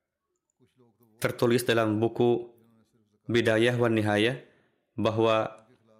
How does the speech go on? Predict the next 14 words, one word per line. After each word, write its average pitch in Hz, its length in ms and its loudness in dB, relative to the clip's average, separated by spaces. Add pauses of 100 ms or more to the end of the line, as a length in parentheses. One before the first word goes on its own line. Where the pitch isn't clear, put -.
setelah 120 480 -2
mengistirahatkan 120 1400 -2
laskar 113 400 -2
Hadrat 113 320 -4
Usama, 117 560 -4 (400)
Hadrat 120 320 -2
Abu 120 80 0
Bakar 117 320 -2
bersama 113 400 -2
pasukan 123 380 -4
Muslim 120 420 -2
dengan 113 240 0
menghunus 139 320 0
pedang 110 400 -4